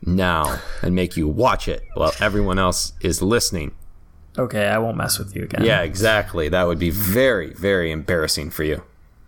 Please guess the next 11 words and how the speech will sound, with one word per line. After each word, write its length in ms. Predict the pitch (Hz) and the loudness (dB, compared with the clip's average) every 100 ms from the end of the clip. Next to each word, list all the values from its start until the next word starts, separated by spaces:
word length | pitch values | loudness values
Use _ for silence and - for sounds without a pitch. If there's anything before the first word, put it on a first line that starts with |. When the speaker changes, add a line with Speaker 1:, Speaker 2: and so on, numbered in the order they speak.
| - - - | -20 -20 -12
Speaker 2:
Yeah, 260 | - 107 101 | -6 -4 -2
it 60 | - | 0
would 200 | 202 170 | 0 0
be. 220 | - 107 - - - | -4 -10 -12 -16 -4
But 200 | - 269 - | 0 0 -2
I, 120 | 180 - 214 | -8 -2 -2
I 40 | |
do 260 | 196 254 254 | 0 -2 -2
think 520 | - 180 170 165 - | 0 0 0 -4 -6
with 200 | - 160 | -2 0
Chelsea 800 | - 147 127 - 139 123 120 - | 0 0 2 0 0 0 -2 -6